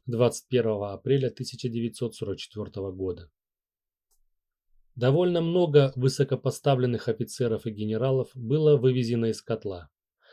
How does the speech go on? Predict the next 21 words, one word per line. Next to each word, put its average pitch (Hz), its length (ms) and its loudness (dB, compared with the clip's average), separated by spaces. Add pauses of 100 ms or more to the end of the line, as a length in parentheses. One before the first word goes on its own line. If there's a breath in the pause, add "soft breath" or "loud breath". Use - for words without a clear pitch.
(300 soft breath)
Так, 151 240 4
помимо 143 400 4
командира 123 600 0
четырнадцатого 110 680 -6
корпуса 135 520 -2
генерала 110 680 -4
Хубе, 123 520 -4
из 131 140 -8
Сталинграда 135 640 2
был 120 240 2
вывезен 123 480 0
командир 110 520 -4
шестидесятой 113 960 -6 (360 soft breath)
моторизованной 127 800 4
дивизии 113 500 -4
генерал-майор 113 880 -2 (480)
Калерман. 113 640 2 (1200 soft breath)
Из 143 160 -2
числа 123 560 0
командиров 113 640 -2
соединений 113 800 -4